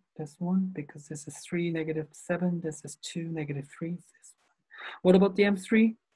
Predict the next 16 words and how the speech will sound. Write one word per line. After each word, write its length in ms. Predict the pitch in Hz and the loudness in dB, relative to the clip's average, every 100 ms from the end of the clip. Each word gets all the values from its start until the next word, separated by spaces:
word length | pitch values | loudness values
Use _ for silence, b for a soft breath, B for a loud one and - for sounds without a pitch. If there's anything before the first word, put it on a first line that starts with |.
| _ | _
This 180 | 147 143 | -12 -8
one, 180 | 147 139 139 | -6 -6 -4
right? 240 | 156 190 190 _ - | -4 -4 -4 _ -6
Three, 260 | 151 151 151 147 | -2 -2 -4 -6
ten 180 | - 151 | -8 -8
to 80 | 147 - | -8 -10
five. 240 | 160 160 - B B B | -8 -8 -10 B B B
So 300 | 214 208 208 - _ 202 | 10 10 10 4 _ 4
as 140 | 190 | 8
long 240 | 220 233 233 | 12 12 12
as 160 | 190 | 10
you 160 | 202 185 | 6 6
have 340 | 185 180 185 | 10 8 8
the 100 | 180 | 2
good 320 | 147 165 - | 6 6 4
values, 600 | - 135 156 208 254 262 | 6 8 8 6 2 0